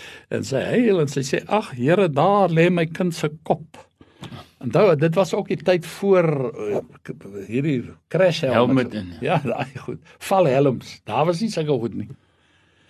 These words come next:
Speaker 1: Nou loop sy rond, sy dog eers haar kind se kop waar haar lê. Sy sien sy neer, sy lamp. En sy sê, "En ek tel die rugsak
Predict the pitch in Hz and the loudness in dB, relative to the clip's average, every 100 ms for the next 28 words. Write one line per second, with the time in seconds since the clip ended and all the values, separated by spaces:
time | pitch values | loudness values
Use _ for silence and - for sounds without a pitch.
0 | _ _ - 135 185 233 240 208 170 202 | _ _ 0 2 8 8 8 6 8 6
1 | 180 185 160 185 175 208 185 165 170 185 | 6 4 6 4 4 2 4 2 2 0
2 | 170 147 202 170 151 123 117 120 123 135 | 0 0 2 4 4 4 2 0 -4 -8
3 | 185 165 165 147 160 156 127 110 139 131 | -6 -2 0 2 0 0 -4 -2 -2 -4
4 | - - _ _ _ _ _ - _ _ | -8 -20 _ _ _ _ _ -20 _ _
5 | - 151 185 175 262 247 - 214 208 - | -2 0 2 0 2 0 0 -2 -2 2
6 | 254 240 220 202 156 196 262 247 - 220 | 2 4 0 -2 -2 2 2 0 -2 -2
7 | 202 | -2